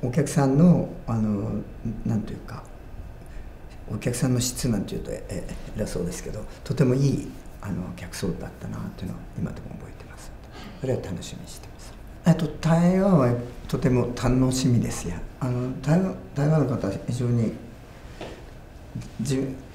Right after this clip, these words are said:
ちょっとしか滞在しなかったので、非常に、す-、すごい、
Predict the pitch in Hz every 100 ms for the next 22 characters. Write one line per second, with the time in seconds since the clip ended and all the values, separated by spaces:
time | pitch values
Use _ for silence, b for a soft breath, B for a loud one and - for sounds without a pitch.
0 | - - - - - - 185 185 - 113
1 | - - - 120 120 117 131 107 92 -
2 | 95 101 - 127 131 147 131 - - B
3 | B - - - - - - - - -
4 | - - 139 160